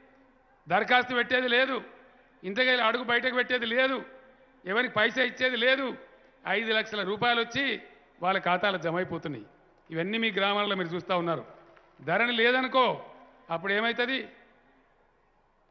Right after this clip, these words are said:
వస్తాయా పైసలు? రావు. దీని తర్వాత ఇలా వడ్లు మీరు అమ్ముతున్నారు, ప్రభుత్వం కాంటా పెట్టి కొంటున్నది.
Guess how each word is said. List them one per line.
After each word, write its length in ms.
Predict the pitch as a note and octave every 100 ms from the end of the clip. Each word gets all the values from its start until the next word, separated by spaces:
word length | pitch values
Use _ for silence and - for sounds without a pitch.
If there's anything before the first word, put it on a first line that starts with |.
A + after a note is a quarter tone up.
| -
వస్తాయా 320 | D#3+ A3 A3+ G3+
పైసలు? 320 | G3 A3+ C4 C4+ - -
రావు. 240 | D#3+ G3+ E3+ - - - - - _ -
దీని 240 | F3 A#3+ A#3
తర్వాత 320 | A#3+ B3+ B3+ C4+ B3+ F3+ - - - _ _ _ _
ఇలా 180 | F3+ G3 F#3
వడ్లు 200 | F#3+ B3
మీరు 120 | A#3 G3
అమ్ముతున్నారు, 420 | G3+ G#3+ D#3 - - _ _ _ _ _ _ _ _ _ _ _
ప్రభుత్వం 360 | E3+ G#3+ G#3+ A3+ G#3
కాంటా 260 | G#3 A3 A3+
పెట్టి 160 | A3+ A3
కొంటున్నది. 420 | G#3 B3 B3 F3